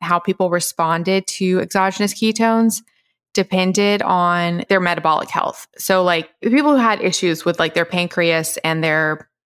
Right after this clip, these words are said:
blood sugar regulation and all of that did not have the same beneficial effects when they took the exogenous ketones, which to me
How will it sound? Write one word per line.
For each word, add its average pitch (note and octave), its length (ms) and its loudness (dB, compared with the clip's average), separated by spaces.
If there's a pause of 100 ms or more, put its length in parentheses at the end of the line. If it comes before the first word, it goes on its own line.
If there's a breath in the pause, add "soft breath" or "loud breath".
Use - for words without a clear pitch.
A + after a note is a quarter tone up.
(180)
blood F3 240 2
sugar D#3+ 580 0 (720)
regulation F3 500 2
and E3 100 0
all E3 140 2
of E3 80 -2
that E3 320 0
did F3 160 0
not D#3+ 720 0 (300)
have F3 180 -2
the E3 80 0
same D#3+ 580 -4
beneficial D#3+ 440 -2
effects - 360 -4
when E3 60 -4
they D3+ 100 -4
took - 200 -6
the - 80 -4
exogenous - 400 -4
ketones, D#3 580 -4
which - 240 0
to G#3 160 0
me G3+ 540 2